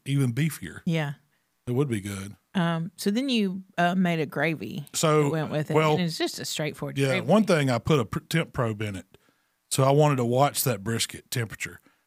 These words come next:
Speaker 1: And I want it to, like, you know, two oh two, everybody says it's the magic number when brisket's done. That's true. But you always want to, when,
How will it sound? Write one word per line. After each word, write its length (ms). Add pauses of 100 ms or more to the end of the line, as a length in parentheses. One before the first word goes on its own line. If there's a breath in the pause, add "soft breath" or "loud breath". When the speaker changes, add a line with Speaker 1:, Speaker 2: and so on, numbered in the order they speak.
Speaker 1:
And 220
I 140
want 260
it 140
to, 220
like, 240
you 80
know, 120
two 220
oh 100
two, 280
everybody 320
says 220
it's 120
the 100
magic 420
number 240
when 100
brisket's 380
done. 220
That's 120
true. 360 (460 soft breath)
But 140
you 120
always 340
want 180
to, 300
when, 160